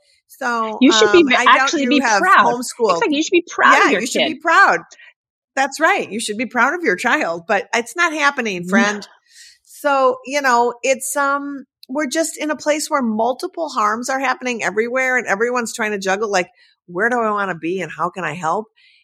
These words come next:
Speaker 1: And, um, just being overwhelmed with all the information is super unhealthy. And nobody expects you to be everywhere all the time. So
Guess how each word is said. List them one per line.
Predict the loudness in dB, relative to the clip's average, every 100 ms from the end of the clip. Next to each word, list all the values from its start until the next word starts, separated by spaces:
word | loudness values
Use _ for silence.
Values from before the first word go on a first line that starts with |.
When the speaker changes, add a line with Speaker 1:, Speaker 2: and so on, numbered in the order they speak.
| _ -4
Speaker 1:
And, | -2 0 -2
um, | -2 -2 -4 -6 -10 _ _ _ _ _ _ -6
just | -6 -4
being | -8 -6 -2
overwhelmed | -2 0 0 0 -2 -2 -6 -6
with | -6 -4
all | -6
the | -4
information | -6 -6 -6 -4 -6 -6 -8 -8
is | -8 -8
super | -10 -6 -4
unhealthy. | -4 -4 -8 -8 -12 -12 -20 _ _ _ _ _
And | -4 -2 0 -2 -4 -2
nobody | 0 0 -4
expects | -4 -4 -4
you | -4
to | -4
be | -2 -2
everywhere | -2 -2 -2
all | -2
the | -4
time. | -8 -6 -6 -8 -12 _ _ _ -18
So | -6 -4